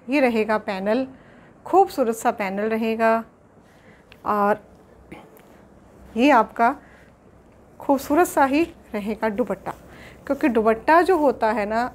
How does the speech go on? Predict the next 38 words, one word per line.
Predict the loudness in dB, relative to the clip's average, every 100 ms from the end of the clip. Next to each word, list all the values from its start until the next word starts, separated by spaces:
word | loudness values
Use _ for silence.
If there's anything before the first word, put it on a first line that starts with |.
| -12
वो | 0 4
अगर | 4 4
अच्छा | 2 0 -4 -2
ना | 2 4
हो, | 6 6 4
सूट | 2 -4 -4
कितना | -6 -2 0
भी | 2
अच्छा | 0 0 -2
हो | -2 -2
तो | -2
मज़ा | -4 -4 -4
नहीं | -4
आता, | -6 -4 -4 -6 -14 -20 -20 -20 -4
क्योंकि | -2 2 4 4 2 -6 -20 -20 -20 -20 -20 -20 -20 -20 -14
दुपट्टे | -2 2 2 2 0 0
के | 0 -2
साथ | 2 4 2 0
ही | 0 0 -2 -14
सूट | -10 -10 -8
की | -8
getup | -8 -8 -6
होती | -8 -8 -8
है। | -6 -6 -8 -20 -20 -20 -20 -20 -10
ये | -8
देखिए, | -8 -8 -6 -6 -6 -14 -20 -20 -20 -20 -20 -20 -20 0
इस | 2 2 0
दुपट्टे | -2 -2 -4 -6
में, | -2 -2 -2 -2 -6
इसमें | -2 4
आपको | 4 4 -2
एक | -2
हम | -2
mustard | -2 -2 -6
color | -2 -4
भी | -2
आगे | -4 -4 -4
दिखाएंगे। | -4 -6 -6 -4